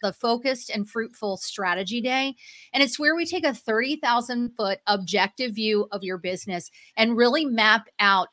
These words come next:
what are your services, what is the pricing, what is the cadence of that work, who is your audience,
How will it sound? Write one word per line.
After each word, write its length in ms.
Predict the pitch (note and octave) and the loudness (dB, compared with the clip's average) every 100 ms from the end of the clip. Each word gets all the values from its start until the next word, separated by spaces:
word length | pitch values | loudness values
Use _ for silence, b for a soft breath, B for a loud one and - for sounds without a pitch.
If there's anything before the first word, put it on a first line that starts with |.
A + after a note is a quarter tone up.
| _ | _
what 340 | F#3+ F#3+ C4 | -10 0 2
are 80 | D4+ | 2
your 200 | C#4 A3+ | 2 -2
services, 760 | G3+ - F#3+ F#3 - F3+ E3+ - - | -4 -6 -6 -6 -6 -6 -6 -8 -4
what 220 | A3 C#4+ | 0 2
is 180 | D#4 - | 0 -4
the 100 | G#3 | -8
pricing, 640 | - F3+ F3+ - G3 F3 b b | -2 -2 -2 -4 -6 -8 b b
what 160 | - C#4 | -2 -2
is 160 | D#4+ - | -2 -6
the 100 | G#3 | -8
cadence 640 | - - A3 A3+ G3+ G3 - | -6 -2 0 0 -2 -6 -4
of 180 | G3+ F#3 | -4 -2
that 200 | F3+ F3+ | -4 -4
work, 280 | G3 F3+ - - - | -6 -6 -8 -12 -4
who 180 | D#4 | 0
is 160 | D#4 A#3+ | 0 -2
your 160 | A3+ - | -4 2
audience, 640 | G3+ G3 F#3+ F#3+ F#3 | 2 2 -2 -4 -6